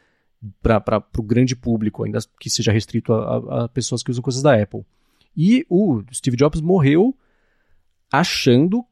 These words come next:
que a Siri se tornaria lá na frente, até brinquei no A D T uma vez, "Na volta a gente Siri, tipo, agora a gente lança isso aqui, mas na volta a gente compra o sistema operacional inteiro." Aí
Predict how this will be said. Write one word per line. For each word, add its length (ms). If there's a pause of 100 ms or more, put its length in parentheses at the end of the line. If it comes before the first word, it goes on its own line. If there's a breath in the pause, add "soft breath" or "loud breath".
que 440
a 120
Siri 440
se 140
tornaria 480
lá 180
na 120
frente, 360
até 140
brinquei 400
no 80
A 60
D 100
T 140
uma 160
vez, 280
"Na 120
volta 260
a 20
gente 220
Siri, 380
tipo, 180
agora 300
a 20
gente 180
lança 560 (300)
isso 180
aqui, 200
mas 100
na 100
volta 220
a 20
gente 160
compra 280
o 40
sistema 280
operacional 340
inteiro." 360
Aí 240